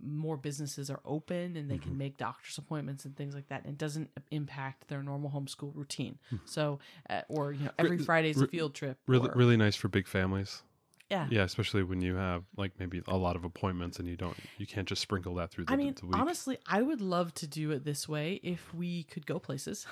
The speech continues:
Speaker 1: <laughs>
Speaker 2: Yeah.
Speaker 1: you know, during the pandemic. We can't go a lot of places, but I love the idea of having one day a week where you go on a field trip. I mean, how exciting that every week you have something new that the kids could look forward to that you could do. That, that sounds really cool. So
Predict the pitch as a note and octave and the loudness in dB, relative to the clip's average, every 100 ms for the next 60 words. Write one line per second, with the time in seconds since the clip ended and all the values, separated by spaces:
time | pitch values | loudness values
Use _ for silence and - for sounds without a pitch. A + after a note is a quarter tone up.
0 | - G3+ - B3+ - A2 A#2 G#3+ A3+ G3 | -8 -8 -6 -8 -2 2 4 6 6 4
1 | G#3 F#3 F3+ F3 D#3+ D#3+ F#3 F#3+ D3 C#3+ | 2 0 -2 -2 -2 -2 -2 -2 -2 0
2 | D#3 D3 C#3 C#3+ D3 G#3+ G3 F#3 - - | 0 2 0 -2 -4 -4 -2 -2 -2 -18
3 | - - G#3 G3 C4 C#4 G3+ D#3+ D#3 C#3 | -10 -2 2 2 2 0 0 0 -2 -2
4 | D#3 D3 D3+ D3 C#3+ D3 C#3 C#3 C#3 - | -2 -2 -2 -2 0 0 -2 -2 -6 -4
5 | C#3+ C#3+ C#3+ C#3+ C#3+ C#3+ C3+ C3+ - D3 | -4 -4 -4 -6 -2 -2 0 -4 -4 -4
6 | C#3 C3 - - - - F3 F3+ B3+ D#4 | -4 -8 -8 -14 -20 -16 -8 -4 -4 -6
7 | - - G3 D3+ C3+ - C#3+ B2 E3 E3 | -4 -2 0 0 -4 -8 -2 0 2 0
8 | D#3 F3+ - D#3+ D#3 D#3+ D3+ D3+ - E3 | -4 -6 -8 -6 -4 -2 -2 -4 -6 -4
9 | E3 E3 D#3 D#3+ D#3 D3+ C#3 - D3 - | -4 -4 -2 -2 -4 -6 -8 -8 -6 -6
10 | D3+ C#3+ - D3 C#3+ D3 C#3 - C#3+ C#3 | -6 -6 -6 -4 -4 -6 -6 -8 -8 -8
11 | C#3+ D3 - - - - F#3 - B3 G#3 | -4 -4 -4 -8 -10 -12 -10 -4 -4 -4
12 | E3+ E3 - F#3 D3+ E3 D#3+ | -4 -4 -2 -2 0 2 0